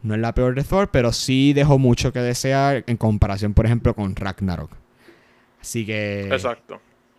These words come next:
Speaker 1: vamos a los spoilers, porque ya estoy, si la han visto, quédense ahora. Si no les molestan los spoilers, pues ya saben que están entrando en <laughs> territorio peligroso. Así que
Speaker 2: Exacto.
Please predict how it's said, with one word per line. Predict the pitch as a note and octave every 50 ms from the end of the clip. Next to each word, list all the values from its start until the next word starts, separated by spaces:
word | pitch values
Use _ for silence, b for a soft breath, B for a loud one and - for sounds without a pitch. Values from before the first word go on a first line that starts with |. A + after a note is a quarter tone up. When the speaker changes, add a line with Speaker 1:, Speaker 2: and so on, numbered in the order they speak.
| _
Speaker 1:
vamos | - F#2+ F#2 F#2 - -
a | A#2
los | B2 C#3 D3+ -
spoilers, | - - F#2+ A2 D3+ D#3 G2 - -
porque | F#2+ - F#2 F2+
ya | E2 C#2 E2+
estoy, | G2 - - - C3 C#3 D3+ D3 C#3 C#3 B B B B
si | - C#3+ C#3+
la | C3+ C3+
han | C#3+ C#3+ D#3 E3
visto, | G3 F3+ - - - G#3 G#3+ A3 - - -
quédense | - A#2+ A#2+ B2+ C3 - E3 D3+
ahora. | D3+ E3+ F#3+ G3 F#3 F3 E3 D#3
Si | - C3+ B2
no | A#2+
les | B2+ C3
molestan | C#3 C#3+ C#3 - - D3 C#3+
los | C#3+
spoilers, | D3 - - F3 F3+ F3+ E3+ E3 - -
pues | A#2 G#2+
ya | A2
saben | - C3 C3+ D3+ -
que | B2
están | - - A2 A2+
entrando | A#2 - C#3 C3+ C#3+ D#3
en | D#3 D#3
<laughs> |
territorio | - - C3+ - A#2 B2 A#2+ B2 B2 C3 D3 D3
peligroso. | C#3 C#3 C3+ B2+ B2+ B2+ B2 C3 C#3+ C#3+ C3+ - B2 A2+ A#2 B2+ B B B B B B B
Así | - - B2+
que | A2+ B2+ B2 A#2+ -
Speaker 2:
Exacto. | - - C3 B2+ B2+ B2+ - _ _ - C3 B2 A#2 A#2+